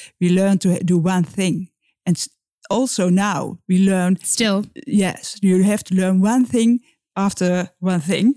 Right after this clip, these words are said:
Speaker 2: Yeah, you go to history
Speaker 1: Yes.
Speaker 2: class and then you go to
Speaker 1: Yeah,
Speaker 2: your maths
Speaker 1: yeah, yeah.
Speaker 2: class and yeah.
Speaker 1: Yeah,
Speaker 2: Ugh.
Speaker 1: and yes, and that, that is why we can't sit still
Speaker 2: Yeah.
Speaker 1: at school.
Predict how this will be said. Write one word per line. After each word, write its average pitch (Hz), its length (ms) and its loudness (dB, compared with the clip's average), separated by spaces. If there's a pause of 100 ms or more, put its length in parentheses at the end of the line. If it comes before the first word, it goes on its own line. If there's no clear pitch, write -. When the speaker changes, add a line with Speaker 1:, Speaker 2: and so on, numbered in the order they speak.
Speaker 2:
Yeah, 185 160 -2
you 185 100 0
go 196 140 -2
to 202 60 2
history 220 360 0
Speaker 1:
Yes. 220 120 -4
Speaker 2:
class 208 380 -4
and 196 80 -6
then 180 140 -2
you 185 80 -2
go 190 180 0
to 190 100 0
Speaker 1:
Yeah, 190 160 0
Speaker 2:
your 190 180 0
maths 196 260 -2
Speaker 1:
yeah, 196 160 -6
yeah. - 60 -16
Speaker 2:
class 190 500 -2
and 180 140 -2
yeah. 185 380 -2 (100)
Speaker 1:
Yeah, - 100 -4 (220)
Speaker 2:
Ugh. 190 100 0
Speaker 1:
and 190 200 2 (160)
yes, 185 280 0
and 202 320 2 (380)
that, 214 360 -4
that 202 520 -4
is 220 120 -4
why 214 240 0
we 208 120 2
can't 240 340 0
sit - 240 -4
still 277 420 -2
Speaker 2:
Yeah. 226 160 0
Speaker 1:
at 220 60 0
school. 175 460 -2